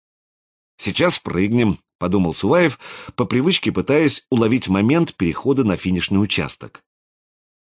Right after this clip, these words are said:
Насколько он знал, это ещё никому не удавалось — уловить момент прыжка. Впереди замаячило размытое пятно света. Транспортный рукав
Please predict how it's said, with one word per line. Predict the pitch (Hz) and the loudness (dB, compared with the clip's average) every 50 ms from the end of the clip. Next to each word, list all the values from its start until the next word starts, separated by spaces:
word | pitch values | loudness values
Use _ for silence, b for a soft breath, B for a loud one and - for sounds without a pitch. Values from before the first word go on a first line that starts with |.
| _ - | _ -4
Насколько | - 107 127 - - 214 202 175 139 | -2 0 0 2 0 0 0 2 2
он | 131 123 | 2 4
знал, | 113 117 143 165 180 180 170 143 B B B B B B B B B - | 4 4 4 4 4 4 4 2 B B B B B B B B B -2
это | - 196 214 202 - | 2 2 2 4 4
ещё | 180 170 156 - - 151 143 | 2 4 4 2 2 4 4
никому | 113 107 131 151 - 135 107 98 104 | 4 4 4 2 2 2 4 4 4
не | 107 | 4
удавалось — | 104 98 90 90 85 78 78 78 76 73 71 - - - - _ _ _ - | 4 2 2 2 0 0 0 -2 -2 -4 -4 -6 -8 -10 -14 _ _ _ -2
уловить | - 123 123 127 120 110 98 - - | 0 2 4 4 2 2 0 0 0
момент | 95 104 107 95 80 - - | 0 2 2 0 -2 -4 -6
прыжка. | - - 98 - - - 73 60 - _ _ _ _ _ _ _ _ _ _ _ _ _ _ _ _ _ _ _ _ - | -4 -2 -2 -2 -2 -6 -10 -12 -12 _ _ _ _ _ _ _ _ _ _ _ _ _ _ _ _ _ _ _ _ -20
Впереди | - - - - 95 101 113 127 175 208 208 190 B B B B B B B | -18 -12 -4 -2 0 0 2 2 4 2 2 2 B B B B B B B
замаячило | 90 87 131 120 117 143 180 190 175 - 160 147 | -2 0 2 2 4 4 4 2 4 4 4 4
размытое | 120 98 85 95 110 139 - 147 143 - | 4 2 2 2 2 2 2 2 0 0
пятно | - 104 - 117 131 | 0 -2 -2 0 0
света. | - - - 104 101 92 85 73 - - 58 - - _ _ _ - | 0 0 2 2 2 2 2 0 -4 -10 -16 -16 -18 _ _ _ -6
Транспортный | - 117 113 107 90 - - - 78 - - - | -2 0 0 0 0 -2 -4 -6 -8 -6 -6 -6
рукав | - 151 143 - 143 160 147 - | -6 -4 -2 0 0 0 -2 -4